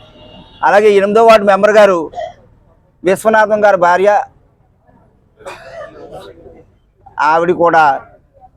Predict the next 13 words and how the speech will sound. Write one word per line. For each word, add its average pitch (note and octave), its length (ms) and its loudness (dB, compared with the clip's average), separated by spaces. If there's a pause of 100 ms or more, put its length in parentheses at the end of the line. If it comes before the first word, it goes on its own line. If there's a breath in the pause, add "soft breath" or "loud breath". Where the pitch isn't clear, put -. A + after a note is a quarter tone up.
(1080)
వైఎస్ఆర్ D#3 400 0
కాంగ్రెస్ E3 440 -2
పార్టీకి D#3 420 -2 (840)
రాజీనామా D#3+ 540 -2 (100)
చేసి F3 280 -2 (540)
రేపు E3 240 -2
మాతో D#3+ 360 0
పాటు E3 300 -2 (920)
మరి C#3+ 160 0
బీజేపీ D#3 420 0
పార్టీలో D#3 380 0
జాయిన్ D3 300 0
అవ్వడానికి D3 480 -2